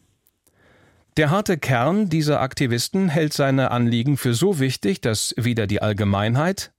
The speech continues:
noch die Demokratie im Weg stehen dürfen. Es ist auch nicht weiter erstaunlich, dass die Radikalisierung gerade jetzt erfolgt. Zweitausendfünfzehn war es einfach, sich hinter die ehrgeizigen Pariser Klimaziele zu stellen.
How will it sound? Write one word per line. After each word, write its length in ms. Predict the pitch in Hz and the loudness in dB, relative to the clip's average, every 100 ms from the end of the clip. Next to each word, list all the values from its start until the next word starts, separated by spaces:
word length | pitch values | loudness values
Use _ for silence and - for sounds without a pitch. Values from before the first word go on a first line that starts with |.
| - | -2
noch 240 | 131 139 | 0 0
die 160 | - 143 | -2 -2
Demokratie 680 | 147 160 151 170 - 196 98 | 0 0 0 -2 -2 -2 0
im 160 | 101 | 0
Weg 200 | 95 90 | -2 -4
stehen 260 | - 98 85 | -4 -4 -4
dürfen. 320 | 78 - - _ _ _ _ _ _ _ - - - - | -6 -8 -12 _ _ _ _ _ _ _ -20 -18 -18 -6
Es 160 | 175 165 | -2 0
ist 140 | 214 | 0
auch 100 | 175 | 2
nicht 180 | 156 - | 2 2
weiter 220 | 135 127 | 0 0
erstaunlich, 600 | 104 - 165 160 127 113 | -2 0 2 4 2 0
dass 200 | 110 101 | -2 -2
die 160 | - 101 | -2 -2
Radikalisierung 920 | 95 95 - 104 104 104 151 160 120 | -2 -2 -2 -2 0 0 0 2 0
gerade 220 | 98 92 | 0 -2
jetzt 340 | 92 156 - - | -2 -2 -4 -6
erfolgt. 560 | 110 80 60 - - _ _ _ _ _ _ _ - | -6 -6 -10 -14 -20 _ _ _ _ _ _ _ -8
Zweitausendfünfzehn 1120 | - 135 113 107 101 95 143 196 - 202 170 | -2 0 2 0 0 -2 0 0 -2 -2 0
war 140 | 135 120 | 0 0
es 120 | - | -2
einfach, 460 | 143 139 - 101 | 0 0 -2 -4
sich 200 | - 104 | -4 -6
hinter 240 | - 107 107 | -4 -2 -2
die 200 | 104 - | -4 -2
ehrgeizigen 680 | 117 101 104 - 101 107 | -2 -2 -2 -4 -4 -4
Pariser 420 | - 104 107 101 98 | -4 -4 -2 -2 -4
Klimaziele 640 | - 127 101 92 107 95 | -2 0 0 -2 -4 -4
zu 140 | - | -4
stellen. 380 | 104 110 101 92 | -4 -2 0 -2